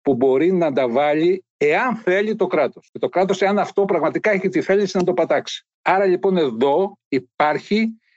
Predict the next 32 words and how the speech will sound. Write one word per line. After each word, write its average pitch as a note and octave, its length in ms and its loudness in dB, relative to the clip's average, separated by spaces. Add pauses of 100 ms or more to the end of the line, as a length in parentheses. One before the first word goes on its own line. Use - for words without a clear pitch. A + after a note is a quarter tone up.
(120)
μία F#3+ 580 -2
μη G#3 260 0
θέληση A3 600 -2
των B2+ 180 0
πολιτικών B2 440 0
αρχι-, A#2+ 520 -4
αρχηγεσιών C#3 760 -2
προς - 240 0
αυτή F#3 200 -2
την G3+ 100 0
κατεύθυνση. E3 580 -4
Τώρα, A3 220 0
γιατί D#3 500 -2
υπάρχει G#3 540 0
αυτή C#3 220 -2
η B2 100 0
θέληση, A#2+ 600 -4 (100)
η C#3 120 -2
μη D3 140 0
θέληση, C3+ 600 -4 (100)
είναι A3 440 0
ένα, F#3+ 380 -2
ε, F#3 120 0
πολύ F#3 380 0
ενδιαφέρον D3+ 680 0
θέμα C3 340 0
για A#2+ 140 -2
συζήτηση. A2 800 -4 (240)
Διότι F3+ 460 -2
ούτε A#3 260 0
είναι C4 260 0
αλήθεια D#3 800 0